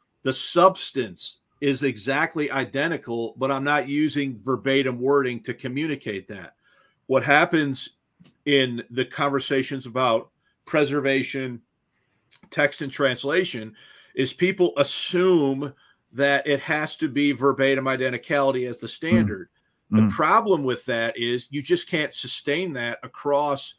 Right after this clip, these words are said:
Speaker 1: all of the different levels that are necessary in a conversation like this,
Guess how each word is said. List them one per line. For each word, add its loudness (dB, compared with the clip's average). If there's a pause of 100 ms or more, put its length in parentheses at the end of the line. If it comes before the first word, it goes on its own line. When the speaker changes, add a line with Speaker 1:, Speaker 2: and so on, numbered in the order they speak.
(800)
Speaker 1:
all 2
of 2
the -2
different 0
levels -2
that -4
are -4
necessary -2
in -2
a -4
conversation -4
like -8
this, -6